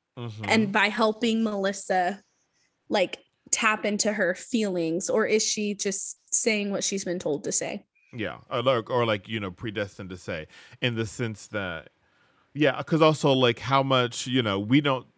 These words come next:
Speaker 1: the way they play it is you don't see Doc Lopez, you don't see, you kind of see some of them, I think, in the very opening number, but other than that, you know, how much do they know about the whole Josh and Melissa thing? The way Doc Lopez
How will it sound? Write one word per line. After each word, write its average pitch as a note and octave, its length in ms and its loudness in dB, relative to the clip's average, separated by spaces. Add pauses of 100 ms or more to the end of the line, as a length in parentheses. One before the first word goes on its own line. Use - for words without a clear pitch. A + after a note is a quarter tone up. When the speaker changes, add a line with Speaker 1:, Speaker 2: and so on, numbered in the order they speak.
(120)
Speaker 1:
the A2+ 240 0
way B2 240 4
they A#2 200 0
play G3 360 -2
it G#2+ 240 -2
is G#2 460 -4
you A#2 140 -4
don't B2 220 -4
see B2 220 -6
Doc G#2 320 -2
Lopez, G2 480 -2
you G2+ 80 -4
don't G#2+ 280 -6
see, G#2 500 -6
you G#2 240 -10
kind C3+ 340 -6
of D3 80 -2
see C#3 220 -4
some C3+ 240 -6
of A#2 100 -6
them, A2+ 160 -6
I G#2+ 60 0
think, A2+ 200 -10
in G2+ 80 -8
the F#2 120 -6
very F#2 320 -4 (100)
opening A#2+ 420 -2
number, C3 440 -2 (260)
but C#3 120 2
other D#3 100 0
than A#2+ 160 -6
that, B2+ 360 -2 (220)
you A#2+ 160 -2
know, F2 460 -6 (200)
how C3+ 320 2
much C3+ 320 -2
do A#2 120 -4
they A#2 180 0
know A2+ 260 -2
about G2 260 -4
the F#2+ 80 -12
whole F#2+ 220 -2
Josh F2 340 -4
and F2 120 -8
Melissa E2+ 300 -8
thing? F2+ 260 -6
The F2+ 60 -6
way G#2 200 0
Doc G#2 360 -4
Lopez G#2+ 540 -2